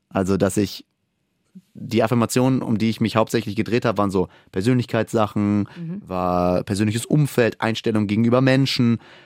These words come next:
Speaker 1: und nichts, was irgendwie, das ist ja auch oft so, was ich auch oft gelesen hab, so, ähm, Aussehen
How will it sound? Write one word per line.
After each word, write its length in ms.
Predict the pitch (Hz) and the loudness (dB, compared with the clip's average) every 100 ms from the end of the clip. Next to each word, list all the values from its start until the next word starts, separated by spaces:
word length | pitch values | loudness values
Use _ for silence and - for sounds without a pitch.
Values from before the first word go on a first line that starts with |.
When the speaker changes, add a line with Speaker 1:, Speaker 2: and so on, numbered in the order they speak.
| - | -4
Speaker 1:
und 140 | 104 | 0
nichts, 240 | 117 - 113 | 0 0 -2
was 140 | 110 | 0
irgendwie, 300 | 123 107 104 | 0 0 0
das 160 | 104 - | -2 0
ist 40 | |
ja 120 | 110 | 2
auch 160 | 135 110 | 2 2
oft 240 | 110 - | -2 -2
so, 120 | 110 | 0
was 140 | 95 - | 2 2
ich 60 | |
auch 80 | 113 | 0
oft 160 | 107 - | 0 0
gelesen 320 | 104 123 120 | 0 2 2
hab, 160 | 104 - | 0 0
so, 340 | 101 95 - - | -2 -2 -2 -6
ähm, 200 | - - | -8 -2
Aussehen 560 | 127 170 - 85 76 | 0 0 -4 -8 -10